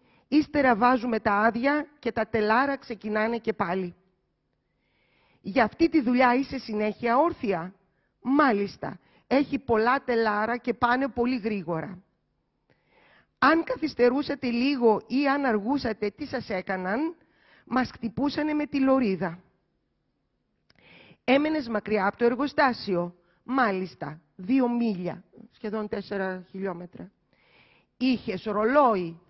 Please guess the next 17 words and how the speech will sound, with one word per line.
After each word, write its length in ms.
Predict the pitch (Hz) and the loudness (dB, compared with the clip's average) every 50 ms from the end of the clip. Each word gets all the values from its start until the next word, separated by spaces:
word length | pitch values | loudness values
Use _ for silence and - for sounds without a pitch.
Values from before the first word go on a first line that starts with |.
| _ _ _ _ _ _ _ _ | _ _ _ _ _ _ _ _
Όχι, 420 | - - 285 302 269 - - 208 208 | -4 0 2 2 2 0 -2 -4 -2
δεν 200 | 190 254 254 233 | 0 0 2 2
είχαμε 460 | 196 185 - - 170 175 170 - 220 | 0 -2 -2 -4 -4 -4 -2 -2 -2
ρολόι 460 | 220 185 170 170 180 185 185 208 202 | -2 2 4 4 6 6 6 6 4
εκείνη 240 | 185 175 - 208 208 | 2 0 -2 -2 -2
την 140 | 208 208 185 | 0 0 0
εποχή. 500 | 175 - 180 165 - 202 208 214 208 - - _ _ _ _ _ _ _ _ _ _ _ _ _ _ _ _ | -2 -2 -6 -8 -6 -6 -6 -6 -6 -6 -10 _ _ _ _ _ _ _ _ _ _ _ _ _ _ _ _
Μόνο 280 | - 254 254 254 254 254 | -6 -4 0 2 4 4
λόρδοι 440 | 262 254 233 202 190 175 170 180 | 6 6 6 6 4 2 0 -2
είχανε 680 | 175 175 - 180 170 170 165 165 165 165 180 175 175 - _ _ _ _ _ _ _ _ _ _ _ _ _ _ _ _ _ _ _ - | -4 -4 -4 -8 -6 -6 -6 -6 -6 -8 -10 -12 -14 -18 _ _ _ _ _ _ _ _ _ _ _ _ _ _ _ _ _ _ _ -16
ρολόι. 600 | 311 - 185 180 175 180 180 170 175 175 180 180 - _ _ _ _ _ _ _ _ _ _ _ _ _ _ | -10 -6 -4 -4 -2 0 0 0 0 -2 -4 -6 -12 _ _ _ _ _ _ _ _ _ _ _ _ _ _
Έχει 220 | - 233 233 - 247 | -6 -6 -4 -4 -4
σημασία 460 | - 254 240 240 233 - - 311 277 | -4 -2 0 0 0 0 2 2 4
όμως 260 | 247 208 208 190 - | 4 2 0 -2 -2
η 80 | 208 190 | -2 -2
ερώτηση. 640 | 190 190 190 185 185 - 175 - - 170 170 170 - _ _ _ _ _ _ _ _ _ _ _ _ _ _ | 0 0 0 -2 -4 -6 -10 -10 -8 -8 -8 -8 -10 _ _ _ _ _ _ _ _ _ _ _ _ _ _
Άρα, 500 | - 247 262 277 285 269 254 233 202 - | 0 4 4 6 6 4 4 2 0 -2